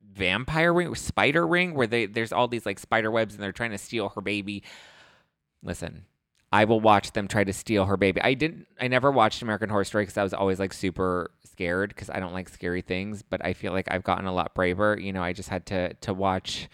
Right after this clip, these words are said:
<laughs> a scary alligator from the swamp spread lies about me on the internet, so I feel like I can handle anything. Um, but anyway, American Horror Story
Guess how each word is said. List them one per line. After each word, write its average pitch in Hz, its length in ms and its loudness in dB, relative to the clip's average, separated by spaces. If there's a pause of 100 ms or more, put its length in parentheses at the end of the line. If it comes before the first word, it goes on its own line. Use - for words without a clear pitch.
(140)
<laughs> - 920 -8
a 123 100 2
scary 127 400 4
alligator 123 480 6
from 123 160 2
the 117 80 2
swamp 120 500 0 (360)
spread 123 340 2
lies 110 280 4
about 113 200 4
me 117 80 -2
on 110 120 0
the 107 100 -2
internet, 117 340 0
so 120 100 2
I 113 60 4
feel 131 160 4
like 127 160 4
I 135 120 4
can 147 100 -2
handle 151 280 2
anything. 117 460 0 (480)
Um, 127 720 6
but 127 360 6
anyway, 139 280 6
American 123 320 4
Horror 120 160 6
Story 107 640 4